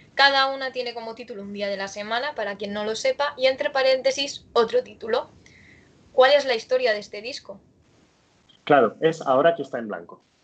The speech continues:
Speaker 2: Todo, todo no está en blanco, pero bueno, <laughs> el lienzo sí que está en blanco. Primer disco en solitario,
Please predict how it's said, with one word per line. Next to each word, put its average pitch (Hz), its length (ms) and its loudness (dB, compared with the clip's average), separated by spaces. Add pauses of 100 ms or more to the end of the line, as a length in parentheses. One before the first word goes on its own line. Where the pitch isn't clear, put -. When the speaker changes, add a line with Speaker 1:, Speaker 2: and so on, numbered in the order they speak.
(140)
Speaker 2:
Todo, 135 320 2
todo 139 240 0
no 143 80 -4
está 120 160 -8
en 101 60 -8
blanco, 101 300 -8 (220)
pero 95 160 -10
bueno, 101 220 -2 (640)
<laughs> 214 580 -4
el 120 180 4
lienzo 127 280 4
sí 143 100 0
que 123 80 -2
está 101 180 -6
en 98 80 -6
blanco. 110 320 -4
Primer 107 280 -4
disco 117 240 -8
en 117 60 -6
solitario, 123 720 2